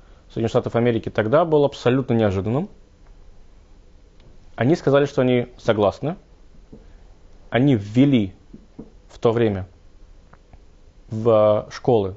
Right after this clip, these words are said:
в образовательные предметы, как обязательный предмет, разговор о Боге.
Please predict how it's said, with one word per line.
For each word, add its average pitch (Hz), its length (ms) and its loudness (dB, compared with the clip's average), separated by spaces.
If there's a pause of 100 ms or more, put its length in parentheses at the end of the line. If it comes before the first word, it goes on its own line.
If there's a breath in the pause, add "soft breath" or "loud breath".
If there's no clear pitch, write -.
в 113 60 -10
образовательные 107 800 -2 (280 soft breath)
предметы, 101 600 -4
как - 240 -6
обязательный 110 640 -2
предмет, 101 480 -8 (380 soft breath)
разговор 107 420 0
о 101 60 0
Боге. 92 360 -6